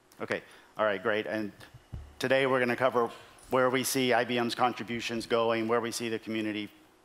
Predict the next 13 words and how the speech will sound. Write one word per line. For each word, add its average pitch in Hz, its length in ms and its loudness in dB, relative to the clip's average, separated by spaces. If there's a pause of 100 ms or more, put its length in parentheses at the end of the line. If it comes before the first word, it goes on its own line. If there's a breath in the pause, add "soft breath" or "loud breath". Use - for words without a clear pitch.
(140)
uh, 95 240 -2
capabilities 110 760 -2
to - 120 -4
expand 113 500 -2
on, 107 360 0 (400 loud breath)
and 107 420 -6 (400)
maybe 120 240 -4
share 131 220 -2
a 123 60 0
little 123 160 -2
bit 113 100 -2
about 107 240 0
what's, 107 320 -4